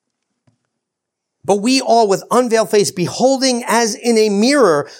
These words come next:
the glory of the Lord, are being transformed into the same image.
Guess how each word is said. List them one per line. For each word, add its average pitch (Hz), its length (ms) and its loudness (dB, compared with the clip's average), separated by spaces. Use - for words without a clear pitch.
the 190 100 2
glory 226 520 2
of 202 180 -2
the 170 80 0
Lord, 220 340 0
are 175 120 -2
being 233 360 -2
transformed 220 960 -2
into 330 400 -2
the 311 120 -6
same 311 360 -4
image. 285 440 -8